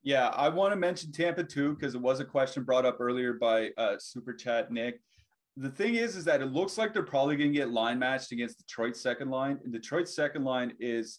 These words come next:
Zadina, Fabry, and Pius Suter. Now, Zadina and Fabry, when they've played together in their careers without Dylan Larkin, thirty-one percent expected goal share. Any other center but Dylan Larkin, and they're just getting absolutely trounced.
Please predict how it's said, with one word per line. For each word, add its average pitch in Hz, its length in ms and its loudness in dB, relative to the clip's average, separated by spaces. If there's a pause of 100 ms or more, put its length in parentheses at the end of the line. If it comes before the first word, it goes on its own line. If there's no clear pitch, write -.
Zadina, 127 640 0
Fabry, 120 540 2
and 110 100 -6
Pius 120 340 -6
Suter. 98 380 -8 (100)
Now, 127 380 0 (420)
Zadina 196 400 0
and 240 220 -18
Fabry, 170 640 2 (120)
when 135 200 0
they've 156 240 2
played 160 240 0
together 165 340 2
in 147 100 2
their 135 160 0
careers 131 520 -2
without 127 460 0
Dylan 156 280 0
Larkin, 160 480 0 (680)
thirty-one 170 760 2
percent 147 540 -2
expected 131 640 -4
goal 110 200 0
share. 90 420 -8 (420)
Any 208 260 2
other 208 240 4
center 180 320 0
but 147 220 -2
Dylan 160 280 2
Larkin, 151 540 2
and 131 240 0
they're 127 140 2
just 143 260 -4
getting 123 340 -2
absolutely 135 720 0
trounced. - 760 -4